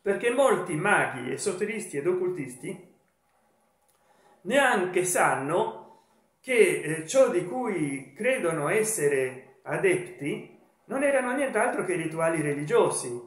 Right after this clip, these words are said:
e che non sono de-, de-, delle operazioni scientifiche che stanno facendo, come invece pretendeva Aleister Crowley. E su Crowley ho fatto dei video, andateli a cercare, ma soprattutto ne dovrò fare altri.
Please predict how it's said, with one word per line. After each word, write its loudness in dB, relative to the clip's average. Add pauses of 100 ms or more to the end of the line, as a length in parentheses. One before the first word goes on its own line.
(580)
e 2
che 4 (920)
non 0
sono 4
de-, 0
de-, 0
delle 0
operazioni -2
scientifiche -12
che -14
stanno -12
facendo, -8
come 2
invece 0
pretendeva -2
Aleister -8
Crowley. -2 (320)
E -6
su -4
Crowley 2
ho 2
fatto -2
dei 0
video, 0
andateli -2
a -2
cercare, -2
ma -6
soprattutto -2
ne -2
dovrò 0
fare -2
altri. -6